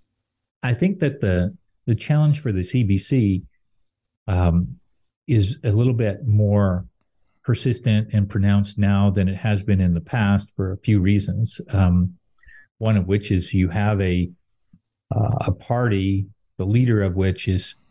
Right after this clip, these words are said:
pretty profoundly critical, not just a little bit critical, not just, uh, "I wish the C B C didn't seem to have so much of a left bias." It's a, "We're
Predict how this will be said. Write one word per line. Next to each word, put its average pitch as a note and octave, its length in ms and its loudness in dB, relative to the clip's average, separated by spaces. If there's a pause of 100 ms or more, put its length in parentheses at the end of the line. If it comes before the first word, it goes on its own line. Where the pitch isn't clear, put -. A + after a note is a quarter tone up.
(500)
pretty D#3+ 260 2
profoundly A2 1000 -2
critical, - 580 -4 (100)
not C3 260 2
just A#2+ 340 -4
a G2+ 40 0
little G#2+ 300 0
bit F2+ 220 -4
critical, F2+ 500 -4
not A2+ 240 2
just, A2 320 -4
uh, F#2 280 0 (380)
"I B2+ 60 0
wish F3 240 0
the A2 100 -2
C B2 180 0
B G2+ 140 2
C A2 220 0
didn't G2 220 2
seem G2+ 240 2
to F#2+ 60 2
have F#2+ 220 0
so G#2 160 0
much F#2+ 280 2
of F2 80 -2
a E2 80 -4
left G2+ 360 -4
bias." F#2+ 540 -2
It's G#2 220 -4
a, F2+ 120 0
"We're A2+ 300 0